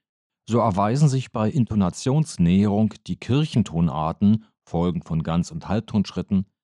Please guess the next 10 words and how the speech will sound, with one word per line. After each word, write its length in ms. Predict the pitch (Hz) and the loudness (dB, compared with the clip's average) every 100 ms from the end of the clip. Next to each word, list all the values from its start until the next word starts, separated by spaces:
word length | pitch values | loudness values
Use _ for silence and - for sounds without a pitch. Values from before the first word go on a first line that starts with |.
| _ | _
als 280 | - 127 - | -4 -4 -2
zusammengesetzte 1080 | - 117 104 123 135 120 98 - - 117 - | -2 0 2 2 2 0 -2 -4 -6 -6 -6
Tetrachorde. 840 | - 120 - 73 - 76 64 62 52 - _ _ _ _ _ _ _ _ _ _ _ _ _ _ _ | -4 -4 -4 -10 -8 -8 -8 -10 -16 -20 _ _ _ _ _ _ _ _ _ _ _ _ _ _ _
Vorschlag 680 | - 135 143 - 139 123 - | -6 -2 -2 -2 -4 -4 -8
zwei. 560 | - - 87 82 67 - _ _ _ _ _ _ - | -14 -4 -2 -2 -6 -14 _ _ _ _ _ _ -2
Auszeichnung 840 | 123 151 - - 135 131 143 - | 0 -2 -6 -4 -4 -2 -2 -2
einer 380 | 92 82 82 85 | -2 0 -2 -2
einheitlichen 800 | 104 127 104 107 101 90 104 90 - | -2 0 0 -2 -4 -2 -2 -2 -2
Orgeltabulatur. 1300 | 101 123 98 78 82 76 73 67 - - 71 58 58 - _ _ _ _ _ _ _ _ _ _ _ | 0 2 0 -2 -6 -6 -6 -8 -10 -8 -8 -8 -14 -20 _ _ _ _ _ _ _ _ _ _ _
Ab 260 | - 123 _ | -4 -4 _